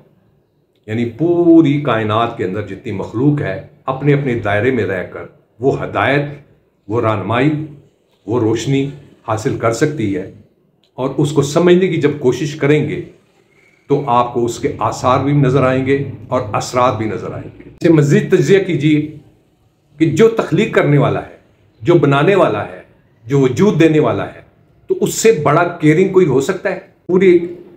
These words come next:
कायनात के अंदर बनी हुई इंसान की जो हिफाजत करने के जो तरीक़ाकार देने वाला वही है जो खालिक है और जिसने इस कायनात को बनाया और इस मखलूक को बनाया। वही मुहाफिज भी है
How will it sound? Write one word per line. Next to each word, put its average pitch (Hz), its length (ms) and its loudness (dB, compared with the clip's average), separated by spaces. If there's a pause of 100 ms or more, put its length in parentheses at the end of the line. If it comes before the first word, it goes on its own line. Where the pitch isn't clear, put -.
(140)
कायनात 139 440 0
के 151 60 0
अंदर 135 140 0
बनी 127 240 0
हुई 123 180 -2
इंसान 127 340 -2 (840)
की 127 60 -4
जो 117 140 0
हिफाजत 143 560 0
करने 139 220 2
के 131 220 2 (440)
जो 117 120 -2
तरीक़ाकार 135 720 2 (260)
देने 135 300 4
वाला 147 240 4
वही 143 260 2
है 160 160 4
जो 160 120 0
खालिक 123 440 -4 (280)
है 135 460 -6 (200)
और 117 160 -2
जिसने 117 420 -4 (100)
इस - 160 -8
कायनात 110 460 -2
को 135 80 2
बनाया 123 320 0 (400)
और 113 120 -6
इस 110 160 -8
मखलूक 110 340 -4
को - 80 -8
बनाया। 78 280 -16 (760)
वही 190 340 2 (500)
मुहाफिज 151 460 0
भी 156 140 2
है 147 440 0